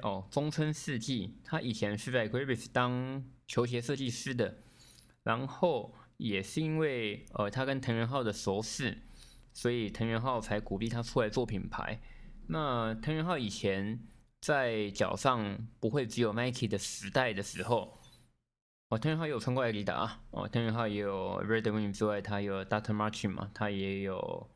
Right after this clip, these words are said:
他也会穿 Gravis 的鞋子。哦，那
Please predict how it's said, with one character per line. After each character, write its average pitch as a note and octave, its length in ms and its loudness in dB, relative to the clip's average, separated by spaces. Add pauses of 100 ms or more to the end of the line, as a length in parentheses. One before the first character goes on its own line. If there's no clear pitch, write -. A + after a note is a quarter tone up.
(400)
他 B2 140 2
也 G#2+ 100 2
会 A2 100 2
穿 A2 240 2
Gravis G2+ 520 0
的 F#2+ 40 2
鞋 F2+ 300 -4
子。 - 260 -10 (540)
哦， - 220 -2
那 B2 460 2